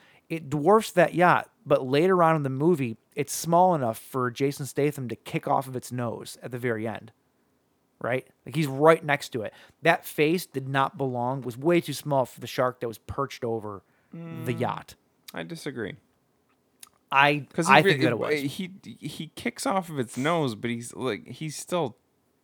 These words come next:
Speaker 2: absolutely tiny in comparison.
Speaker 1: I didn't think that he was.
Speaker 2: Yeah.
Speaker 1: I really didn't think that he was. Whatever. It's neither here nor there.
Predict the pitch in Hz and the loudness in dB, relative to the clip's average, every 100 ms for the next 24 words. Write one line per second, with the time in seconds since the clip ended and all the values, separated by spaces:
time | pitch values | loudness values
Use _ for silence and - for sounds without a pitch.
0 | _ _ _ - - - 170 - 156 117 | _ _ _ -16 -12 -8 -8 -6 -6 -4
1 | 95 107 - 156 160 147 101 98 - 110 | -6 -6 -4 0 0 0 -2 -6 -8 -6
2 | 143 143 104 - - - _ _ _ - | -4 -2 -4 -6 -12 -16 _ _ _ -8
3 | 180 247 269 214 240 233 226 320 196 101 | -4 -2 -2 -2 -2 -2 -4 -2 -4 -6
4 | - _ _ _ _ - 202 180 185 170 | -18 _ _ _ _ -14 -8 2 2 4
5 | 220 247 240 185 196 180 170 147 131 104 | 4 6 6 4 2 0 -2 -2 0 -2
6 | 101 170 156 120 131 - 160 135 113 101 | -2 2 4 4 0 0 0 0 -4 -8
7 | 104 101 | -8 -8